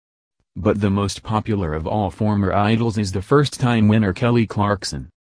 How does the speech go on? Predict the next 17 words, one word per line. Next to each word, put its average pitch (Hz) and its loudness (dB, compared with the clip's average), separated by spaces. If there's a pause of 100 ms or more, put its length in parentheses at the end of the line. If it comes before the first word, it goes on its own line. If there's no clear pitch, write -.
(240)
She 107 -4
is 98 -2
a 92 2
rock 90 0
and 95 -6
pop 123 2
star 113 -2
and 90 -2
has 92 -4
won 107 0
a 92 -2
Grammy 113 2
Award 117 2
for 82 -6
her 107 0
latest 107 -2
album. 87 -4